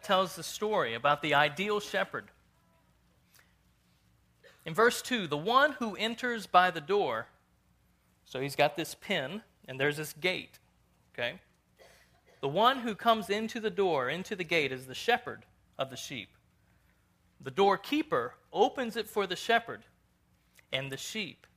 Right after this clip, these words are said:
hear the shepherd's voice. He calls his own sheep by name and leads them out." Look at verse fourteen and fifteen. Jesus says, I am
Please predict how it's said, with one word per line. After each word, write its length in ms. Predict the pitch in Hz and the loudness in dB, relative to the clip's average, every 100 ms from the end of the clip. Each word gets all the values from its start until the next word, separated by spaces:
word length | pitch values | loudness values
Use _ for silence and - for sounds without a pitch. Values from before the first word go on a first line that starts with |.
| _ | _
hear 400 | - 180 135 113 - | -2 0 0 -4 -12
the 80 | 131 | -14
shepherd's 440 | - 156 139 131 | -2 -2 -2 -8
voice. 500 | 131 143 123 110 - - _ _ _ _ _ | -10 -8 -8 -10 -20 -20 _ _ _ _ _
He 120 | 156 | -4
calls 720 | 151 - 202 214 226 240 - | -2 0 2 2 0 -6 -10
his 220 | - 147 | -10 -4
own 300 | 165 202 226 | -2 -2 -2
sheep 400 | 220 - 226 202 | -6 -6 -8 -4
by 160 | 170 170 | 0 0
name 460 | 165 190 165 117 104 _ _ _ | 0 0 -2 -6 -12 _ _ _
and 220 | - 139 147 | -8 -6 -4
leads 300 | 180 170 - | -4 -6 -8
them 180 | 135 | -2
out." 260 | 143 156 - _ _ _ _ - | 0 0 -4 _ _ _ _ -18
Look 220 | 147 202 214 | -8 -6 -4
at 80 | |
verse 220 | 185 185 - | -2 -4 -4
fourteen 520 | 190 190 - 175 165 | -8 -8 -8 -10 -8
and 120 | 151 | -10
fifteen. 480 | - 214 - 107 98 _ _ _ _ _ _ _ _ _ _ _ _ _ 151 | -10 -10 -12 -18 -18 _ _ _ _ _ _ _ _ _ _ _ _ _ -8
Jesus 400 | 156 190 214 - | -4 -4 -6 -2
says, 480 | 180 151 135 127 - - - | 2 2 2 -4 -14 -20 -2
I 260 | 147 170 190 | 6 8 8
am 440 | 175 185 190 131 | 6 4 2 -2